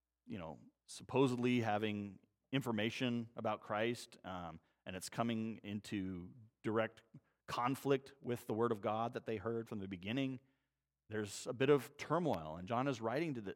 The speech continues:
speaking to all of this. And reminding them, "Abide in the truth." Okay, the Christians, they're, uh, they are being encouraged here to abide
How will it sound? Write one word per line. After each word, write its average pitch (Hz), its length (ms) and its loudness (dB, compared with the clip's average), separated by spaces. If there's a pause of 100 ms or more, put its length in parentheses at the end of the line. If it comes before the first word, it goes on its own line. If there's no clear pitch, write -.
(100)
speaking 160 400 -4
to 110 80 0
all 85 180 0
of 78 80 -4
this. - 400 -14 (1700)
And 123 100 0
reminding 151 240 4
them, 92 220 -2
"Abide 120 840 0
in 123 240 -4
the 127 60 -2
truth." 127 560 -6 (2000)
Okay, 120 100 -2
the 113 80 -4
Christians, 143 360 -4
they're, 147 240 4 (640)
uh, 113 340 6 (120)
they 143 680 6 (340)
are 135 140 6
being 147 200 6
encouraged 151 500 4
here 101 220 -6
to 117 100 0
abide 95 420 -2